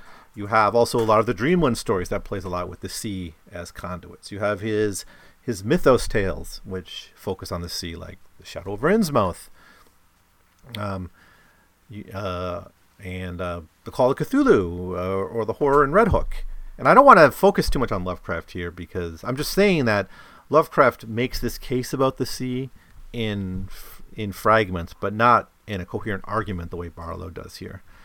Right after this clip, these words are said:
Um, so our narrator in this story, in Barlow's story, is interacting with the sea very intimately on a daily basis, but he develops growing fear and anxiety and anim-, and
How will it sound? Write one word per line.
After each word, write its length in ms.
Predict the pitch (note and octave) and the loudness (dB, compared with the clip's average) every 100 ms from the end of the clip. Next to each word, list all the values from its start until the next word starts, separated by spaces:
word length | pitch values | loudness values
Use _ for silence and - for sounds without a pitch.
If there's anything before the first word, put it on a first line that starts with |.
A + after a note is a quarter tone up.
| - - | -20 -20
Um, 400 | - F#2+ F2+ E2 - - - - | -12 -10 -8 -12 -16 -20 -18 -18
so 280 | - - C3 B2+ | -2 4 4 6
our 200 | B2+ B2+ | 6 6
narrator 680 | B2 G#3+ B3+ B2+ G#2 G2 G2+ - - - - | 6 4 6 6 4 0 -4 -10 -18 -20 -16
in 180 | - A#2+ | -10 -6
this 120 | G#2+ | -6
story, 480 | - G3 G3 - G2 - | -4 -2 -2 -2 -10 -14
in 140 | G2 | -10
Barlow's 400 | F#2 A#2+ G#2 E2+ | -4 -4 -4 -6
story, 400 | - F#2 F2+ F2 - - - - _ _ _ _ _ _ _ - | -6 -6 -6 -8 -12 -14 -14 -18 _ _ _ _ _ _ _ -8
is 140 | C3+ A2+ | -8 -4
interacting 520 | F3 A3 A3 C4+ E3+ | 2 6 8 6 4
with 120 | A2+ | 2
the 80 | A2 | -2
sea 180 | - A#2 | -2 -2
very 220 | G#2+ A2 | 0 0
intimately 680 | F3 - G2+ E2+ E2+ D#2+ F#2 | -2 -2 -4 -6 -10 -12 -10
on 100 | G2+ | -6
a 80 | F#2+ | -4
daily 260 | A2 G2 F2+ | -4 -4 -2
basis, 600 | D3 G3 - F2 - - - - - - | 0 0 -2 -4 -6 -14 -20 -20 -10 -4
but 100 | C3+ | -2
he 80 | |
develops 480 | C3+ C3+ D#3+ C#3+ - | 0 4 6 4 2
growing 320 | - B2+ A#2 | -6 -2 -2
fear 380 | G2+ - A#2 A#2 | -4 -8 -2 0
and 100 | A2 | 0
anxiety 640 | F#2+ F2+ F#2 F#2 F#2+ F2+ F2 | -2 -4 -4 -2 -2 -6 -8
and 140 | F2+ | -8
anim-, 300 | E2 D#2+ E2+ | -10 -10 -10
and 240 | - F2+ | -12 -14